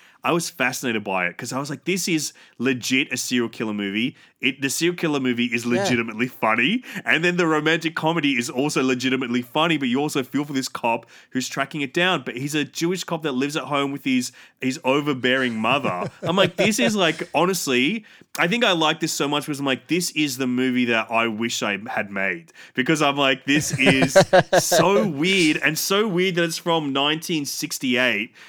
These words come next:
Speaker 1: 'cause it does kind of feel like in that just proto American new wave when we're doing stuff like The Graduate.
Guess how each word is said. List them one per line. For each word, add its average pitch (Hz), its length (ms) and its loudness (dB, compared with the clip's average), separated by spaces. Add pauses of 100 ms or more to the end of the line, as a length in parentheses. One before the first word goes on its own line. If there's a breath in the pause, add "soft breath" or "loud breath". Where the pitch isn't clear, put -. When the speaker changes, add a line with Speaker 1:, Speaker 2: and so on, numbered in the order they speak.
(240 loud breath)
Speaker 1:
'cause 165 100 0
it 185 140 0
does 208 260 0
kind 208 180 -2
of 175 80 -2
feel 156 200 -2
like 143 240 0
in 143 220 -2
that 131 360 2 (500 soft breath)
just - 280 -4
proto 147 880 0 (500)
American 135 840 0
new 127 240 2
wave 127 360 2
when 131 120 0
we're 123 80 2
doing 120 320 -4
stuff 120 320 -2
like 110 180 -4
The 113 80 -6
Graduate. 107 760 -4